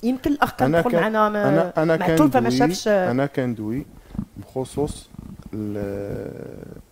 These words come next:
Speaker 2: كيف تم، آه، إقحامي في هذا الملف، وكيف عشنا الأطوار تاع المحاكمة، وكيف تم
Speaker 1: محمد، كتقول
Speaker 2: الإدانة ديالنا.
Speaker 1: إقحامك.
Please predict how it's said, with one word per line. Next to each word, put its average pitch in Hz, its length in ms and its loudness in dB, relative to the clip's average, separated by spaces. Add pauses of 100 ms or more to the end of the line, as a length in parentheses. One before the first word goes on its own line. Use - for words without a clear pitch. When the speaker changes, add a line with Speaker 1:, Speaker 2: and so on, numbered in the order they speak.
(1080)
Speaker 2:
كيف - 200 -6
تم، 156 340 0 (340)
آه، 98 260 -4 (120)
إقحامي 120 560 -4 (100)
في - 140 -8
هذا 101 180 -2
الملف، 98 480 -4 (640)
وكيف 160 380 -4
عشنا 123 420 -2 (120)
الأطوار 117 560 -2
تاع 90 240 -2
المحاكمة، 101 800 -4 (640)
وكيف 175 360 -6
تم 269 60 -2
Speaker 1:
محمد، 311 320 2
كتقول 302 140 0
Speaker 2:
الإدانة 170 340 4
ديالنا. 170 320 6
Speaker 1:
إقحامك. - 260 -2